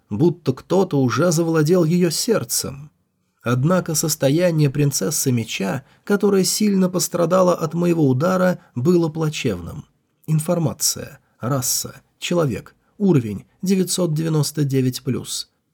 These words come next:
Специализация. Рыцарь. Преданность. Стойкость. Навыки. Аура меча зет зет. Стойкость зет зет. Очарование Z. Сила воли Z.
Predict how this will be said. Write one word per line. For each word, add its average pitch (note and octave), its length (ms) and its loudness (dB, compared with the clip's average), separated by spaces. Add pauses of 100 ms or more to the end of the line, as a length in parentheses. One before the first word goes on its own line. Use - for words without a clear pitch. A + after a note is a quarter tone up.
(120)
Специализация. D#3 1160 -2 (120)
Рыцарь. - 680 -2 (100)
Преданность. E3 800 -2
Стойкость. - 840 -4 (220)
Навыки. G2+ 680 -4 (180)
Аура E3 340 0
меча D#3 420 0
зет C#3 280 0
зет. A2+ 360 -6 (120)
Стойкость - 680 -2
зет C3 300 0
зет. B2 380 -6 (140)
Очарование D3+ 720 0
Z. C3 280 -2 (260)
Сила F3+ 380 0
воли D#3 300 2
Z. C3+ 320 -2